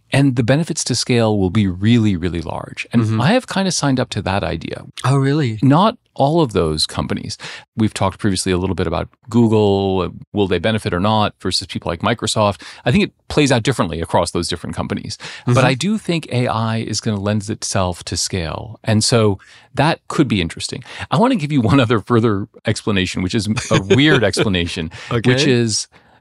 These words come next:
Speaker 1: it's tempting to focus on the seven, but maybe the lesson is in the four hundred and ninety-three. Maybe it's just really, really hard to beat your cost of capital.
Speaker 2: Yeah.
Speaker 1: Maybe interest rates have gone up,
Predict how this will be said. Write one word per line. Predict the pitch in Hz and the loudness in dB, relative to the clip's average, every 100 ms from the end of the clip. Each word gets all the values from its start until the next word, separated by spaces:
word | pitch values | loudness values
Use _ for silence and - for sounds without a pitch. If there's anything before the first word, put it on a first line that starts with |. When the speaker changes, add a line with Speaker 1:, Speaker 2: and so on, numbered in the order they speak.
| _ | _
Speaker 1:
it's | 147 - | -4 -2
tempting | - 196 233 196 | -2 -2 -2 -2
to | |
focus | 151 131 127 131 - - | -2 -4 -2 -4 -4 -4
on | 107 98 98 98 98 | -2 0 0 -2 -4
the | 101 | -4
seven, | - 180 - - - _ _ _ - - _ _ _ - | 0 0 -2 -10 -20 _ _ _ -20 -20 _ _ _ -2
but | 117 117 _ | 0 0 _
maybe | 113 143 202 | 2 2 2
the | 202 156 | 0 2
lesson | 113 113 - 113 107 - - _ - | 2 0 -2 -2 -2 -4 -12 _ -4
is | 110 | 2
in | 107 | 2
the | |
four | 95 117 107 | 2 2 2
hundred | 104 92 | 2 2
and | 85 | 0
ninety-three. | 85 87 - - - - _ _ _ _ _ - | -2 -4 -6 -8 -8 -10 _ _ _ _ _ -2
Maybe | 135 120 165 240 190 185 170 147 - _ - | 2 4 4 0 0 0 0 -2 -6 _ -6
it's | 123 - | -4 -2
just | - 120 101 - | 0 0 0 -2
really, | 101 131 139 | 0 2 2
really | 117 107 117 | 2 0 0
hard | 98 95 104 98 | -2 -2 -4 -4
to | 87 | -4
beat | 85 - | -6 -6
your | |
cost | - 92 - | -6 -6 -6
of | - | -8
capital. | 95 90 - _ _ _ - | -8 -8 -14 _ _ _ -4
Speaker 2:
Yeah. | 120 107 95 120 | 0 0 -2 2
Speaker 1:
Maybe | 127 175 196 208 202 - - | 2 2 2 0 0 -4 0
interest | 131 127 139 | 2 2 2
rates | 131 | 0
have | 127 | 0
gone | 110 95 | 0 0
up, | 80 - | -2 -4